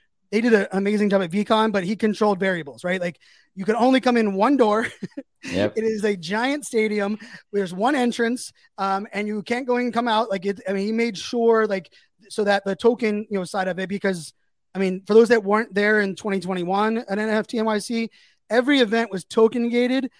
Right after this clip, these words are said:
Speaker 1: I don't believe any event's token gating worked <laughs> in that first event. Like, the amount of things that they scanned, and I'd be like, "Can I just pull open my MetaMask and show you that the N F T is in there?" Um, but I feel like it's evolving, but it, there's also, like, this weird,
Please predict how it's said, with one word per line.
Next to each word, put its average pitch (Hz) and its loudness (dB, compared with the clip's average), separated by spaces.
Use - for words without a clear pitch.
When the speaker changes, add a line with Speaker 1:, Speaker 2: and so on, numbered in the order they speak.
Speaker 1:
I 196 0
don't 233 2
believe 226 2
any 220 4
event's 208 2
token 202 -2
gating 180 -4
worked 208 -2
<laughs> - -6
in 226 -4
that 240 -4
first 240 0
event. 240 0
Like, 202 -4
the 220 -2
amount 233 2
of 233 -2
things 240 -2
that 220 -4
they 202 -4
scanned, 220 -4
and 208 -2
I'd 202 -2
be 202 -4
like, 190 -4
"Can 240 -12
I 277 -6
just 302 -6
pull 277 0
open 247 2
my 220 0
MetaMask 208 0
and 175 -8
show 233 -2
you 285 2
that 220 -2
the 233 0
N 240 2
F 247 0
T 254 0
is 233 0
in 254 2
there?" 247 0
Um, 185 -4
but 233 -2
I 214 -2
feel 285 -4
like 240 2
it's 226 -10
evolving, 214 2
but 220 0
it, 254 -4
there's 254 0
also, 285 0
like, 233 2
this 202 -2
weird, 233 -2